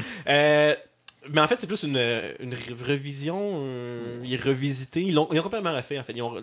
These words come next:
Speaker 2: toutes les, euh, les modèles trois D ont été revus au complet, euh, les missions ont été revues, il y a des nouvelles planètes, du nouveau contenu, il y a des nouveaux, des nouvelles conversations, des nouveaux personnages, des fois l'histoire prend des tangentes différentes. Ils sont vraiment inspirés de l'histoire du premier. Ils ont, ils ont refait l'histoire du premier, mais ils l'ont amené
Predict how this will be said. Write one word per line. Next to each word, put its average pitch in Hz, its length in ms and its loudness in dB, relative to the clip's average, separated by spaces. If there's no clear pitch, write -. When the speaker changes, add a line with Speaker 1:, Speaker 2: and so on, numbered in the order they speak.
Speaker 2:
toutes 175 160 -6
les, 117 240 -2
euh, 101 360 -4
les 110 140 -4
modèles 117 320 0
trois 117 160 -2
D 131 80 -2
ont 135 60 -2
été 123 120 -4
revus 113 380 -6
au 123 100 -2
complet, 120 520 -4
euh, 110 140 0
les 110 100 -6
missions 120 220 -4
ont - 20 -2
été 135 140 -2
revues, 113 300 -2
il 135 60 -4
y 127 40 -2
a - 20 -2
des 104 100 -10
nouvelles 123 180 -10
planètes, 117 280 -8
du 104 100 -10
nouveau 131 200 -2
contenu, 123 500 -8
il 120 60 -4
y - 20 -2
a 104 60 -2
des 104 120 -6
nouveaux, 117 520 -4
des 117 60 -8
nouvelles 117 160 -2
conversations, 117 560 -2
des 113 80 -2
nouveaux 117 160 -2
personnages, 123 540 -4
des 110 40 -8
fois 135 120 -6
l'histoire 127 200 -6
prend 113 120 -12
des 107 80 -8
tangentes 120 340 -4
différentes. 117 420 -6
Ils 123 60 -6
sont 135 100 2
vraiment 156 340 0
inspirés 139 320 -2
de 156 60 -6
l'histoire 127 240 -2
du 113 80 -6
premier. 107 300 -12
Ils 127 100 -12
ont, 120 100 -10
ils 123 60 -6
ont 117 80 -2
refait 139 320 -2
l'histoire 117 360 -10
du 113 120 -14
premier, 110 320 -14
mais 117 80 -12
ils 104 100 -12
l'ont 107 180 -8
amené 110 340 -12